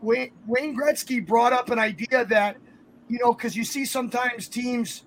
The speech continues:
you know, almost regroup a lot, like, eh, when they're in zone,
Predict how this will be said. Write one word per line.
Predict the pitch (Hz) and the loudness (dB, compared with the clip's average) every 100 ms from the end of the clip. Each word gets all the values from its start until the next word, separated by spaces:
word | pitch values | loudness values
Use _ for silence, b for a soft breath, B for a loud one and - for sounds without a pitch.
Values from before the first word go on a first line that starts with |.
| - | -8
you | 233 | 0
know, | 220 208 208 | 2 0 0
almost | 226 220 - | 0 0 -2
regroup | 208 240 190 233 277 - - 226 | -6 -6 -4 -2 -2 -2 -4 -2
a | |
lot, | 220 220 247 254 - | 6 8 6 4 -2
like, | 214 202 - B B _ - | -2 -2 -10 B B _ -4
eh, | 220 214 208 | 0 0 -2
when | 220 220 | -2 -2
they're | 226 | 0
in | 233 | -2
zone, | 190 220 240 285 | -2 0 0 0